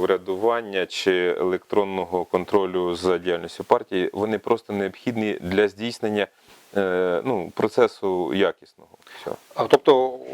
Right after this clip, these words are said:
Speaker 2: для того, щоб сформулювати такий більш-менш висновок того, що ми поговорили, виходить, що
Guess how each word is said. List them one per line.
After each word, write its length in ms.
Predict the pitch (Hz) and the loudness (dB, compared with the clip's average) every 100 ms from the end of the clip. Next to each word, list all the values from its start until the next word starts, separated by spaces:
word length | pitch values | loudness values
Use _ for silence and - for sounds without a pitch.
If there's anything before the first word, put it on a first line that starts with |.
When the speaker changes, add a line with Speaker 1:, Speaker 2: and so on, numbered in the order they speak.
| 131 | 2
Speaker 2:
для 80 | 156 | 6
того, 160 | 190 147 | 6 6
щоб 120 | 139 _ _ | 0 _ _
сформулювати 680 | - - 123 135 131 131 - | -20 -4 -2 2 4 4 2
такий 280 | 123 - 101 - - | -2 -4 -10 -14 -8
більш-менш 580 | 113 120 117 127 117 - | 0 2 2 -2 -2 -2
висновок 540 | 113 - 104 101 - | -2 -2 -4 -4 -8
того, 200 | - 104 | -2 -2
що 180 | 107 - | 0 0
ми 60 | 117 | 0
поговорили, 600 | - 131 160 226 285 277 - - - - - | -2 0 0 0 -2 -4 -8 -10 -10 -12 4
виходить, 640 | 135 214 - 143 123 - 123 | 4 4 2 2 2 -6 -14
що 280 | - 123 | 0 0